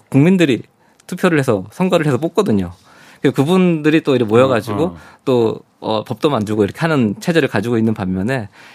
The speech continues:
Speaker 2: 아,
Speaker 1: 이
Speaker 2: 그런 부분이 좀
Speaker 1: 중국의,
Speaker 2: 중국하고 다르네.
Speaker 1: 예, 중국의 전인대는 간접선거잖아요.
Speaker 2: 예.
Speaker 1: 완전히 좀 다른
Speaker 2: 예.
Speaker 1: 부분이 있어서,
Speaker 2: 예.
Speaker 1: 어, 좀 우리는 베트남하고 중국을 동일시해서는 좀 안 될 것 같고요.
Speaker 2: 예.
Speaker 1: 이 경제 부분만은, 특히 경제 부분을
Speaker 2: 예.
Speaker 1: 바라볼 때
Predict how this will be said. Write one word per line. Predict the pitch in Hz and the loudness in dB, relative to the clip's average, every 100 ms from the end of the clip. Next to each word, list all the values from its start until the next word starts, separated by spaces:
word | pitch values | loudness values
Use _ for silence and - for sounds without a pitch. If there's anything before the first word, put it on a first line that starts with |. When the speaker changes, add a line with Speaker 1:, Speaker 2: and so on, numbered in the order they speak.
| - - | -20 -8
Speaker 2:
아, | 110 | -6
Speaker 1:
이 | |
Speaker 2:
그런 | 110 131 165 | -2 -2 -2
부분이 | 185 | 0
좀 | 185 | 2
Speaker 1:
중국의, | 214 233 170 | 4 2 2
Speaker 2:
중국하고 | 123 113 | 0 0
다르네. | 98 107 | -2 -2
Speaker 1:
예, | |
중국의 | 101 180 220 | 0 0 2
전인대는 | 175 151 180 175 160 135 117 104 - | 2 2 4 4 4 2 2 -2 -4
간접선거잖아요. | - 120 - 156 123 104 104 151 117 | -2 -2 0 0 0 0 -2 -2 -4
Speaker 2:
예. | |
Speaker 1:
완전히 | 120 - 190 165 | -2 0 0 0
좀 | 127 | -4
다른 | 107 101 | -4 -2
Speaker 2:
예. | 135 | -2
Speaker 1:
부분이 | 135 143 123 | 0 0 0
있어서, | 92 107 95 156 110 95 110 | -2 -4 -2 -2 -2 -6 -8
Speaker 2:
예. | 92 80 73 - - | -8 -10 -16 -20 -20
Speaker 1:
어, | - - - - | -14 -12 -12 -12
좀 | - 120 | -10 -6
우리는 | 123 160 156 120 | 0 2 2 0
베트남하고 | 117 107 180 165 156 139 | -2 0 0 0 -2 -4
중국을 | 131 127 131 | -4 -4 -4
동일시해서는 | - 135 180 220 214 175 123 120 135 135 131 110 | -2 2 2 2 0 0 0 -2 -6 -4 -2 -2
좀 | 127 | -4
안 | 110 101 | -4 -4
될 | 127 | -4
것 | 160 | -2
같고요. | 139 107 - 120 120 | -4 -4 -6 -8 -6
Speaker 2:
예. | 107 85 76 - | -6 -8 -12 -12
Speaker 1:
이 | |
경제 | - 131 151 220 | -2 0 2 2
부분만은, | 185 151 110 107 98 | 2 0 0 0 -2
특히 | 135 - 98 | -8 -6 -6
경제 | - 113 139 | -4 -2 0
부분을 | 147 131 131 | 0 -2 -4
Speaker 2:
예. | |
Speaker 1:
바라볼 | 113 104 110 101 | -2 -2 -4 -6
때 | - 147 | -6 -6